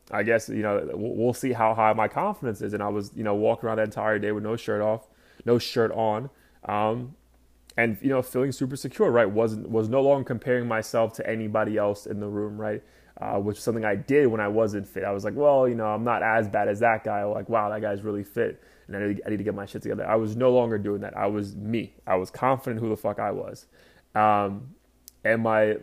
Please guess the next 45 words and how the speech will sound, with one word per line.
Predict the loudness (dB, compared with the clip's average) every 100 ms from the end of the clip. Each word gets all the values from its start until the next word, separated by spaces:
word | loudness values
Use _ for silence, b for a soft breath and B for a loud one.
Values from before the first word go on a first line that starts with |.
| -8
my | -4 -2 0
ego | 0 4 4
was | 6 4
even | 2 -2
bruised | 0 -2 -2
further | 0 2 2
'cause | 0 -2 2
I | 2
was | 4
literally | 2 0 -6
with | 0 0 2
my | 0
girlfriend, | 0 -2 -4
holding | 0 0
my | 0 0
girlfriend's | 0 -2 -10
hand. | -8 -10 -14 b b b -6
And | -2 0
then | 0
these, | -2 0
like, | 0 0
these, | -2 -6 -4
these | -4 -2
group | -4 -4
of | 0
girls | 0 0
came | -6 -4 -4
up | -4
to | -6 -4
us, | -4 -4 -12 b b b
and | -6 -4 -2
then, | -2 -2 -2 -6 -6
like, | -6 -4
one | -2 -2 0
of | -2
them | -2
even | -4
asked | -8 -6 -6 -8
my | -10
girlfriend | -6 -6 -6 -8 -6
if | -6
they | -8
can, | -8
like, | -10 -12
touch, | -8 -8 -8